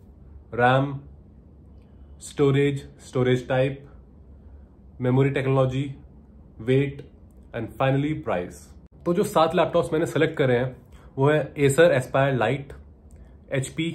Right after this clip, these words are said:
फिफ्टीन सीरीज, Lenovo ThinkBook fifteen G five, Lenovo IdeaPad Slim three, Asus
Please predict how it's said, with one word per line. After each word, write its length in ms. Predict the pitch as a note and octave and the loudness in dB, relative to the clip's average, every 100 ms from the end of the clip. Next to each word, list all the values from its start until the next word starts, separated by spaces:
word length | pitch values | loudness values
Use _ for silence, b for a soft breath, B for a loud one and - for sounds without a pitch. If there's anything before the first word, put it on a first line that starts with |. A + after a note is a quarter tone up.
| - | -6
फिफ्टीन 340 | B2+ - C#3+ C#3 | -8 -2 -2 0
सीरीज, 460 | A#2 B2+ E3 - - - - - - - - | 0 0 -2 -6 -16 -20 -20 -20 -20 -20 -10
Lenovo 420 | B2 B2+ D3 D3 D#3+ D3+ | 2 4 4 2 -2 -2
ThinkBook 440 | D3 D3 C#3+ D#3 - | -2 -2 -2 -4 -2
fifteen 420 | - B2 - C#3+ D3 | -4 -4 -2 -2 -2
G 60 | C3 C3+ | -2 -2
five, 240 | A#2 A#2+ D3+ - - - - - - b b b b b | 0 -2 -4 -10 -20 -20 -20 -20 -20 b b b b b
Lenovo 380 | B2 C3+ D3+ D3+ E3 | 0 4 4 4 0
IdeaPad 680 | A2 A#2+ C3 D#3+ D3+ C#3+ C#3 - | 0 0 2 2 2 -2 -4 -2
Slim 200 | C3 C3+ - | 0 0 -2
three, 180 | A2+ - - - - - - - B B B B - C#3 | -6 -6 -10 -20 -20 -20 -20 -20 B B B B -4 0
Asus 300 | C3+ E3+ | 2 2